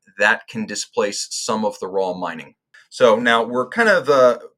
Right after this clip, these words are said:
we're, we're kind of done on the rebate. I think we need to talk about current events here,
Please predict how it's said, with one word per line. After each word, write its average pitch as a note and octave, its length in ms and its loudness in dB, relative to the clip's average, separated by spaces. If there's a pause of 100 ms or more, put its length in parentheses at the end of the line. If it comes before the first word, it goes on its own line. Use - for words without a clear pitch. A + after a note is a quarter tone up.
(160)
we're, C3+ 260 -12
we're D#3 80 -10
kind F#3+ 160 0
of B2 100 -6
done C3+ 200 -2
on A#2 120 -2
the G#2+ 80 -4
rebate. G#2+ 400 -6
I G#2+ 60 2
think F3 180 -6
we F#3 80 -12
need C#3+ 120 -8
to B2 160 -8
talk A#2+ 120 2
about G#2+ 200 -6
current A2 260 -4
events G#2 360 -6
here, G2+ 260 -4